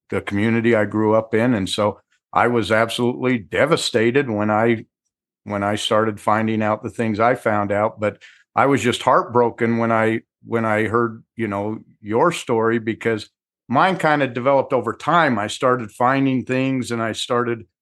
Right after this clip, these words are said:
going, "Something's wrong here." And I started mine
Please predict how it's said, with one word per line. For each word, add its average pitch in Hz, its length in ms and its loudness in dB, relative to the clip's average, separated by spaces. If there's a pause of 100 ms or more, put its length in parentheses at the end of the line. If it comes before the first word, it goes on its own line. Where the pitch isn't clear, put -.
(300)
going, 123 300 0
"Something's 131 480 -4
wrong 135 340 4
here." 135 440 2
And 131 120 0
I 110 120 -2
started 127 600 -2 (200)
mine 139 440 0